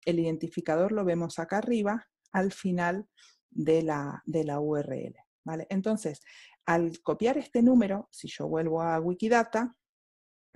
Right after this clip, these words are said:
pues podré volcarlo en una sección específica para identificadores y ya quedarán, no es que quedan vinculadas, sino que Wikidata va a tomar los datos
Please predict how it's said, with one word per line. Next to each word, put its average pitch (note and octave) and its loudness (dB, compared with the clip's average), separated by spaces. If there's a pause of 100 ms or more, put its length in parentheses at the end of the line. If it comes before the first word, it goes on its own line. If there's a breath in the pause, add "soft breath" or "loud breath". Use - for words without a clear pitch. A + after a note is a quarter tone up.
pues - 2
podré D3 0
volcarlo F#3 2
en D3 0
una D#3 0
sección F3+ -4
específica - -6
para C#3+ -6
identificadores G#3 -2 (500 soft breath)
y B3+ 0 (100)
ya A3+ -2
quedarán, G3+ 4 (240 soft breath)
no G#3 4
es - -2
que A#3+ -2
quedan A#3+ 6
vinculadas, G#3 2
sino F3+ -2
que G#3+ 2
Wikidata G#3 2
va G3+ 2
a G3+ 0
tomar F#3 2
los F3+ 0
datos F3 2